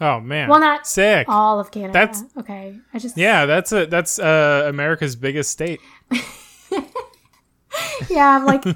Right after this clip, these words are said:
Speaker 1: <laughs>
Speaker 2: "Okay, well, I've covered a lot of ground." So that was exciting for me to actually cross the border. Well, I mean, I've crossed a border before. I crossed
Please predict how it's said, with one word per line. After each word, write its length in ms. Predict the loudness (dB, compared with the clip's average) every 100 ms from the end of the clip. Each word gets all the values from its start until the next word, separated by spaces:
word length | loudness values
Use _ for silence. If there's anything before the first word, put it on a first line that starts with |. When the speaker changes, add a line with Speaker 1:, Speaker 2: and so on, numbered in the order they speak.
| -6 -20 -20
Speaker 1:
<laughs> 420 | -20 -20 -20 _ -4
Speaker 2:
"Okay, 560 | -4 -2 -2 -2 -2 0
well, 480 | 2 4 4 0 -6
I've 300 | -2 -2 -2 -6
covered 260 | -4 -4
a 60 | -4
lot 160 | -6
of 100 | -8
ground." 500 | -10 -14 -12 -16 -20 _
So 640 | -20 -6 -2 0 -2 -4 -8 _ _ _ _ _ _ _ _ _ _ _ _
that 140 | 2 4
was 160 | 4 -2
exciting 480 | -2 0 2 0 -2
for 120 | -4
me 160 | -4 -4
to 180 | -2 -2
actually 340 | -4 -8 -8
cross 260 | -6 -10 -10
the 60 |
border. 480 | -10 -8 -6 -8 -2
Well, 240 | 4 4 4
I 60 | -4
mean, 100 | -6
I've 120 | -8
crossed 380 | -2 0 0 -8
a 40 |
border 380 | -6 -6 -6 -6
before. 400 | -10 -8 -6 -6
I 60 |
crossed 520 | -6 -4 -6 -6 -16